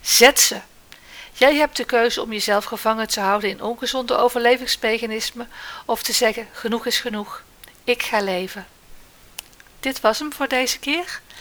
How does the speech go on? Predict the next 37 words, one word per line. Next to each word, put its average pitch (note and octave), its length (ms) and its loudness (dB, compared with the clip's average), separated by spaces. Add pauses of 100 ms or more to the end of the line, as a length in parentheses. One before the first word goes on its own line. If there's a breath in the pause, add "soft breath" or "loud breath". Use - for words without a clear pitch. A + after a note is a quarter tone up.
(240 loud breath)
Fijn D#4 300 4
dat B3 160 0
je G#3+ 80 -4
geluisterd G#3 480 0
hebt. - 380 -2 (400 loud breath)
En A#3+ 140 -2
wil A#3+ 100 6
je A#3 160 2
meer B3 300 2
weten C#4 460 4 (260 loud breath)
of - 160 -6
hulp C4 300 6
hebben C4 340 0 (200 loud breath)
om A#3 160 -4
verandering A#3 500 2
in A3 120 -6
je G#3 160 -6
eigen C#4+ 360 4
leven C4+ 240 0
te - 100 -8
creëren? B3+ 580 -4 (300 loud breath)
Ga B3 240 10
dan A#3+ 140 6
naar G3+ 260 2
w F#3+ 40 0
w D4 260 4
w C4 220 2
punt G#3 240 -4
hagetessa A#3 680 2
punt A#3 360 -4
n G#3 140 0
l. C#4+ 120 -4 (420)
Dat - 160 -8
is - 200 -10
w G#3+ 60 -14
w C4 300 0
w A#3+ 200 0